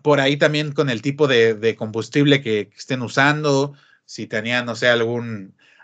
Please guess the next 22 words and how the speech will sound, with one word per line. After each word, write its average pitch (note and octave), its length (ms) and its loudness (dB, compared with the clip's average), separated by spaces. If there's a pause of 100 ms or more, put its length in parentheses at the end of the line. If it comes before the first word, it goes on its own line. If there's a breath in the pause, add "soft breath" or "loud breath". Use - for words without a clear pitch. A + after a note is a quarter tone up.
(100)
algo, C3 480 2
algo, D#3+ 360 2
algo F3 300 0
puede F3 220 0
ser, E3+ 260 4
porque B2 320 -2
también B2+ 280 0
la F3 100 0
calibración B2 460 0
de D3+ 80 2
la B2+ 60 4
bomba B2 200 0
es C3+ 100 -8
importante, C#3 580 -2
porque, C#3+ 240 -10
pues, - 120 -18
si G#2 140 -12
no, C3+ 160 -2
se C#3 140 -6
te - 140 -12
quema. D#3 480 0 (920 soft breath)
Entonces, C3 600 0